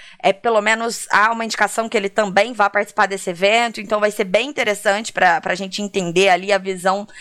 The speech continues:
da França sobre o Brasil. Vamos acompanhar também. Mais um dia cheio de eventos. Fiquem de olho no site da Megawatt, é megawatt ponto energy, com Y no fim,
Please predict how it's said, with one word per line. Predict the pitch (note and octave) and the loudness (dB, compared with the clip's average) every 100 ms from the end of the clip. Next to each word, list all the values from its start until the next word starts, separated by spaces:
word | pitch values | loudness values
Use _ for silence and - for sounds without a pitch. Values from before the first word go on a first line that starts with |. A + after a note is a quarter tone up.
| - - | -20 -2
da | F#3+ F#3 | 0 0
França | - G#3 B3 A#3 F#3+ | 0 -2 -2 -2 -2
sobre | - G3+ - F#3+ - | 0 -2 0 -2 -2
o | F#3+ | -2
Brasil. | E3 D#3+ D#3 E3+ A#3 B3+ B3+ - - - - | 2 2 0 -2 0 0 -4 -20 -20 -20 -12
Vamos | F3+ B3 C4 C4 | 2 4 4 0
acompanhar | B3 C4 B3+ A#3 A3 G#3+ _ | -2 -2 -2 2 2 2 _
também. | C4 C#4+ G#3+ F#3 D3 - - _ - - - | -2 -2 0 2 2 -4 -20 _ -20 -20 -6
Mais | G3+ A3+ A#3 | 2 2 2
um | A3+ | -6
dia | G#3 G3 F#3+ | -6 -2 0
cheio | - G#3 G3+ | 2 0 2
de | F#3 | -2
eventos. | D#3+ G3+ A#3+ A#3+ - A#3+ - - - - - | 2 2 2 0 -8 -12 -14 -16 -20 -20 -20
Fiquem | - - D#4 E4 | -6 0 0 0
de | C4 A#3+ | 0 2
olho | A3 A#3+ - | 2 0 -6
no | C#4 | -4
site | - G3 - | 0 0 2
da | G#3+ | 0
Megawatt, | A#3 B3+ G#3+ G3+ - - | 2 2 2 0 -2 -4
é | |
megawatt | F#3+ G#3 F#3+ F#3 | 0 2 2 2
ponto | - D4 C#4 | -2 -4 0
energy, | A3+ G#3+ A3+ A3 | 0 2 0 -2
com | - C#4+ - | -4 -6 -2
Y | D4+ - B3 G#3+ | -4 0 0 0
no | F#3+ | -2
fim, | - G3+ | -4 -6